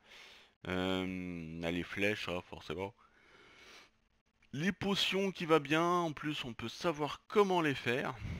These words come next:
ça c'est bien. Mystère Potion. Ah,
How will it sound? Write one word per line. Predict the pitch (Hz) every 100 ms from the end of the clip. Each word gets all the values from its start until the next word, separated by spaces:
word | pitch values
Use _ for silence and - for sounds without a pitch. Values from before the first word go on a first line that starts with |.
| -
ça | - 139
c'est | - 85 90
bien. | 85 98 170 - - - - - - - 127
Mystère | 101 98 - 107 95 95 -
Potion. | 98 - 107 143 156 _ _ _ _ _ -
Ah, | 101 254 95